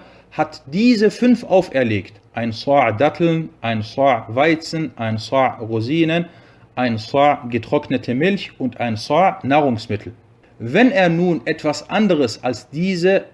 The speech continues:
fünf Sorten entrichtet, da diese fünf nicht vorhanden sind, wie zum Beispiel Reis, Körner und so weiter,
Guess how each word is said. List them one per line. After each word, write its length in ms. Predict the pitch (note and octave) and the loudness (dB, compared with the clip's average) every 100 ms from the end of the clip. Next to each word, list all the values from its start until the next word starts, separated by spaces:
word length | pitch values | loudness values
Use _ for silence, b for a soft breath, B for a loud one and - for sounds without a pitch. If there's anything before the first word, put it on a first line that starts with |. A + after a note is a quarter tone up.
| _ | _
fünf 400 | - - F3 D#3+ | -8 0 2 2
Sorten 540 | A#2+ C3+ D#3 D3+ - | 2 4 4 0 -6
entrichtet, 720 | B2 A#2+ A#2+ E3+ - D3 E3+ - b b b | -4 -2 0 0 0 0 0 -8 b b b
da 160 | A#2 A#2+ | -4 -2
diese 360 | D3+ F3+ D3+ | -2 0 -2
fünf 360 | C#3+ E3+ E3+ - | -2 -2 -4 -2
nicht 280 | D#3 A3 - | 0 0 0
vorhanden 460 | C3+ C#3+ C3+ A#2+ | -2 0 0 -2
sind, 300 | G#2+ E3+ G#3 - | -2 -2 -4 -6
wie 160 | D3+ | -8
zum 160 | D3+ C3+ | -6 0
Beispiel 520 | C3+ C#3 - C3+ B2 - | 0 0 -2 -4 -4 -6
Reis, 520 | G#2+ B2+ C#3+ B2+ - | -2 0 0 -2 -6
Körner 400 | - C#3+ D3 C3 | -2 0 0 -2
und 120 | C3+ | -4
so 140 | A#2 | 0
weiter, 420 | A2 B2+ F3 F#3 | 0 2 2 0